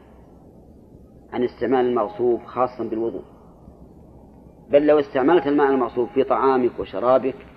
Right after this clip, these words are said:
وغسل ثيابك صار حراما ولا لا؟ إذن التحريم يختص بشرط العبادة ولا ما يختص؟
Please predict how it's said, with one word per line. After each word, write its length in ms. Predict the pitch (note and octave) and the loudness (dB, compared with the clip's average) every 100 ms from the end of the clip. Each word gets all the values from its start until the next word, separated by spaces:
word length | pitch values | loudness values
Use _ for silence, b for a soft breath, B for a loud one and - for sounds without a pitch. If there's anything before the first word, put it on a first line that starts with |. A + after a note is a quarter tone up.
| - - | -20 -8
وغسل 380 | G#2+ G#2+ A#2 G#2+ | -4 -4 -4 -10
ثيابك 480 | - A#2+ C#3 C3+ D3 - - - - - - - - - - - - | 0 4 4 4 -2 -10 -20 -20 -20 -20 -20 -20 -20 -20 -20 -20 -4
صار 240 | C3 C3+ | 0 0
حراما 380 | - C3 D3+ C3 | 0 2 2 2
ولا 140 | A2 | 2
لا؟ 160 | A2+ B2+ - - - - F3 E3 - - | 0 -4 -10 -20 -20 -20 -18 -18 -4 2
إذن 200 | D3 D3+ | 4 4
التحريم 540 | - - D3 E3+ E3 - - - B B B B B - | -2 -2 6 6 4 -4 -20 -20 B B B B B -2
يختص 440 | A#2+ - D#3+ - | -2 0 -2 0
بشرط 340 | C#3+ C#3 C#3+ | 0 0 -4
العبادة 360 | B2 C3 D#3 D#3 | -2 2 2 4
ولا 200 | C#3 C3 | 2 4
ما 120 | A#2+ | 2
يختص؟ 400 | G#2+ - G#2+ - | 0 -4 -8 -10